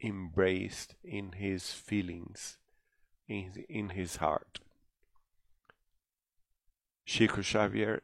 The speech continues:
is a perfect example of a mediumship, a medium that were chosen by the higher spirits to foresee the future.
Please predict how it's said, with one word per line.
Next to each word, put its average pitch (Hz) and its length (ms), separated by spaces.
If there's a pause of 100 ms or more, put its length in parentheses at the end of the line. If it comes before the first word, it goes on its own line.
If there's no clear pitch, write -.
(140)
is 110 480
a - 60
perfect - 760
example 104 800 (640)
of 101 260
a 98 80
mediumship, 104 920
a 127 120
medium 107 460
that 98 180 (200)
were 104 480 (200)
chosen 104 680 (400)
by 101 300
the 95 160
higher 87 440
spirits 98 840 (680)
to 107 120
foresee 92 600
the 85 100
future. - 680